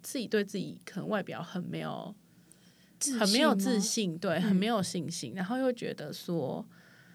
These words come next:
Speaker 1: 就看起来很，很老，我自己觉得啦，
Speaker 2: 嗯。
Speaker 1: 对。然后所以其实我非常不喜欢照相。
Speaker 2: 嗯。
Speaker 1: 然后所以其实每次出去玩的时候，因为像现在小朋友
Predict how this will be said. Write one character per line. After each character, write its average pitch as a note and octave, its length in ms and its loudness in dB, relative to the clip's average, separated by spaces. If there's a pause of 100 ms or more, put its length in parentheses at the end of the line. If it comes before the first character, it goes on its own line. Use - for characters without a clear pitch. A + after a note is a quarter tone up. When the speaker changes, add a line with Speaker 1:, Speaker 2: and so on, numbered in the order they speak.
(280)
Speaker 1:
就 E4 100 0
看 D4+ 240 -2
起 G3 140 0
来 C3 120 0
很， F3 600 -4 (160)
很 F#3 260 0
老， G#3 200 -4 (320)
我 G#3+ 120 6
自 G#3 140 -4
己 A#3 60 -2
觉 - 160 -10
得 - 140 -8
啦， - 140 -8 (240)
Speaker 2:
嗯。 G#3+ 120 2
Speaker 1:
对。 F#3+ 180 0 (760)
然 A3 140 0
后 D4 100 2
所 A3+ 160 0
以 G3+ 40 2
其 F#3 160 -4
实 F3+ 120 0
我 - 380 -2 (600)
非 A#3+ 160 4
常 F3 220 -2
不 F3 80 -4
喜 - 140 -6
欢 D3+ 360 -6
照 - 240 -4
相。 - 240 -10 (580)
Speaker 2:
嗯。 G#3 280 0 (360)
Speaker 1:
然 F#3 120 4
后 C4+ 140 4
所 A#3 100 4
以 G#3 60 2
其 F#3 160 -4
实 E3+ 100 -4
每 C#3+ 140 -6
次 F#3+ 140 -6
出 G3 160 -6
去 F#3+ 180 -2
玩 A#2 260 -6
的 - 80 -10
时 F3 140 -4
候， E3+ 80 0
因 C4 100 0
为 D4 120 0
像 C#4 180 0
现 A#3+ 160 0
在 A3 80 2
小 - 100 -4
朋 - 160 -4
友 - 60 -8